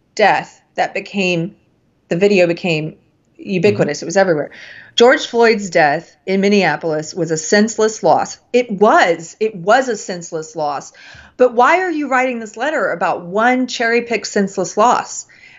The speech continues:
Speaker 1: As Mark says in the chat, Mark says, "They used his death video as a shock and awe tactic to recruit people. They have propaganda films and veganism
Speaker 2: Of course.
Speaker 1: like Dominion that do the same thing."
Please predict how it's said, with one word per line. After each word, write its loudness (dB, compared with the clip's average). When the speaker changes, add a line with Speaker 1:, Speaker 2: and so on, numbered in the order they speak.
Speaker 1:
As 2
Mark 4
says 2
in 0
the 0
chat, 0
Mark -2
says, 0
"They 2
used 2
his -2
death 2
video 2
as 0
a -4
shock 2
and -2
awe 4
tactic -4
to -8
recruit -4
people. -2
They 4
have 2
propaganda 0
films -4
and -2
veganism 0
Speaker 2:
Of -2
course. -8
Speaker 1:
like 0
Dominion 4
that -2
do 2
the -4
same -4
thing." 0